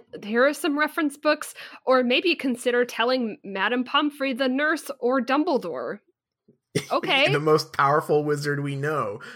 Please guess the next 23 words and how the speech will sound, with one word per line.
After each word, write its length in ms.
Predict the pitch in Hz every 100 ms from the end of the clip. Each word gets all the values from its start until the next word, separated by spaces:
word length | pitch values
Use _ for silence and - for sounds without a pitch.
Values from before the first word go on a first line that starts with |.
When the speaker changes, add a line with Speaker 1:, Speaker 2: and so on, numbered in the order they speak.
| -
Speaker 2:
whose 260 | 156 139 143
ear 180 | 170
you 220 | 151 135 123
do 300 | 135 160 139
have 520 | 147 147 107 95 -
'cause 240 | 139 127
you're 120 | 127
Harry 280 | 117 139 135
fucking 480 | 131 143 139 135 131
Potter. 540 | 131 123 76 78 135 - _ _ _ _ -
Like, 280 | 120 113 110 - - _ _ _ - -
like 260 | 120 - - - - - -
Speaker 1:
<laughs> 400 | 320 - - 339
I 80 | 349
know 220 | 427 480 381
Harry, 180 | 381
I, 240 | 320 381 339 - 587
this 140 | 539 554
is 140 | 605
such 260 | 427 349 370
a, 60 |
like, 160 | 330 254
it's 240 | 269 -